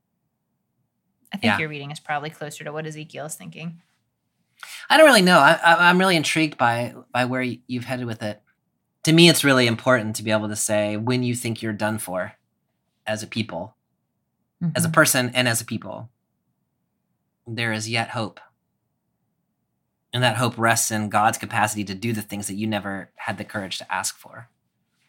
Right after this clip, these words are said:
Speaker 2: Something like that. I don't know. This is one of those passages that on the, on the one hand, it seems clear enough what's happening here, but on the other hand, it's such a bizarre set of things that's happening here that I think that there, there are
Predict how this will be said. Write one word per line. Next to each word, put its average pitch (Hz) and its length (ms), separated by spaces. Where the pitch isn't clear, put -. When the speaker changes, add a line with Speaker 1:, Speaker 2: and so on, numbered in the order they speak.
Speaker 2:
Something 98 320
like 90 160
that. 95 200
I 165 80
don't 147 100
know. 135 80
This 175 140
is 180 100
one 170 100
of 151 60
those 131 160
passages 117 600
that 113 300
on 139 140
the, 131 300
on 143 120
the 131 80
one 139 220
hand, 127 240
it 117 100
seems 139 320
clear 139 260
enough 120 340
what's 117 200
happening 117 340
here, 135 240
but 127 160
on 131 140
the 131 100
other 135 240
hand, 131 280
it's 113 140
such 147 200
a 139 80
bizarre 113 680
set 120 220
of 107 80
things 120 220
that's - 140
happening 110 380
here 104 260
that 107 120
I 107 80
think 107 300
that 104 340
there, 120 260
there 113 180
are 107 200